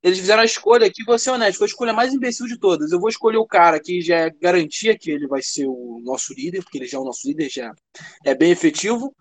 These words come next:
ou eu vou escolher um moleque que é promessa. E aí, só porque o Eren ficou chorando, o Levi, coração de pedra, falou, "Não, eu vou dar o, a, a injeção no,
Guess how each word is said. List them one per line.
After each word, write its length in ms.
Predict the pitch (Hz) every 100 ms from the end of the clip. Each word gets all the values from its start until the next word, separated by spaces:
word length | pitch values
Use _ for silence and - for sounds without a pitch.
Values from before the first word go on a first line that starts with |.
| _ _
ou 80 | 214
eu 80 | 220
vou 120 | 202
escolher 280 | 226 - 226
um 60 | 233
moleque 460 | 226 202 190 175 -
que 480 | 185 180 170 160
é 60 | 156
promessa. 580 | 156 170 147 123 - 101 _ -
E 40 |
aí, 200 | 180 214
só 180 | 220 262
porque 220 | 254 -
o 120 | 254 226
Eren 320 | 220 208 190
ficou 260 | 196 202
chorando, 560 | 190 208 190 214 240 196
o 160 | 170 190
Levi, 600 | 202 175 156 202 226 254
coração 360 | - 202 190 214
de 100 | 196
pedra, 300 | 180 196 208
falou, 220 | 220 196
"Não, 260 | 180 156 143
eu 60 | 135
vou 140 | 147
dar 220 | 147 139
o, 600 | 147 147 143 139 131 123 107
a, 300 | 131 127 123 123 85 131
a 60 |
injeção 460 | 131 127 135 - 135
no, 580 | 143 151 147 147 147